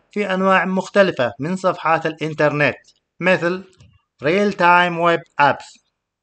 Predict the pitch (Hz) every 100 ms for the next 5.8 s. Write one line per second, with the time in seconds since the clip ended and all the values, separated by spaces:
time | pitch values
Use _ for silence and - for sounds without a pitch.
0 | _ _ _ _ _ - 185 - 156 160
1 | 156 143 156 151 139 135 160 156 - -
2 | 113 - _ _ _ _ _ _ _ 135
3 | 131 139 147 160 156 180 185 185 127 107
4 | - _ _ _ _ _ _ 160 196 196
5 | 170 156 156 151 196 190 139